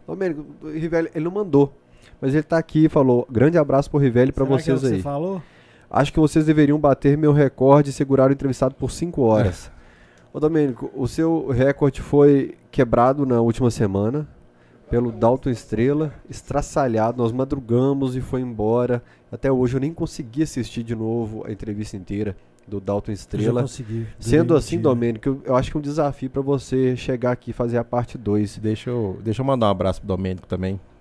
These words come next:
Speaker 1: Por favor.
Speaker 3: Grande cara, grande, grande parceiro. E eu assisti, tá? Às
Speaker 1: É.
Speaker 3: quatro horas de, de live com o Domênico, que faltou a história do Vanderlei Luxemburgo, viu, Domênico?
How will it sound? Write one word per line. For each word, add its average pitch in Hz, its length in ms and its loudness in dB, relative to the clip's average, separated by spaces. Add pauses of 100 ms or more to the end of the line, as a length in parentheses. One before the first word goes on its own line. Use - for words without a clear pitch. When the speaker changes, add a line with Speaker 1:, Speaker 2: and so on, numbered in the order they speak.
Speaker 1:
Por - 100 -16
favor. - 120 -6
Speaker 3:
Grande 117 320 -2
cara, 98 380 0
grande, 95 640 -8 (1080)
grande 101 260 -4
parceiro. 107 760 0
E 113 220 0
eu 131 180 6
assisti, 143 480 -4
tá? 135 260 -4 (440)
Às 104 220 -4
Speaker 1:
É. 101 40 -10
Speaker 3:
quatro 135 540 4
horas 107 440 4
de, 95 440 -6
de 104 140 -4
live 98 360 0
com 104 100 -12
o 95 40 -8
Domênico, 98 640 -6
que 101 360 -8 (680)
faltou 120 340 4
a 160 40 4
história 165 280 2
do 160 80 -4
Vanderlei 156 340 2
Luxemburgo, 139 500 0
viu, 147 100 -2
Domênico? 104 540 -2